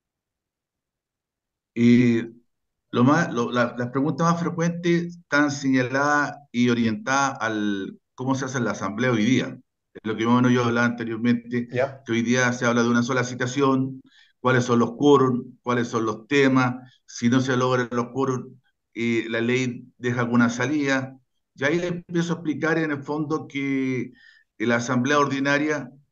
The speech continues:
Speaker 1: hoy día una sola citación, el treinta y tres por ciento para que se constituya como asamblea y para aprobar la mayoría absoluta.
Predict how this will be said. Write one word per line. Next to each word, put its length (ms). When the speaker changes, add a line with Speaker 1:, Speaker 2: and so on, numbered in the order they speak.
Speaker 1:
hoy 160
día 200
una 160
sola 200
citación, 560
el 80
treinta 200
y 40
tres 160
por 160
ciento 280
para 140
que 140
se 160
constituya 420
como 160
asamblea 600
y 80
para 220
aprobar 360
la 140
mayoría 320
absoluta. 500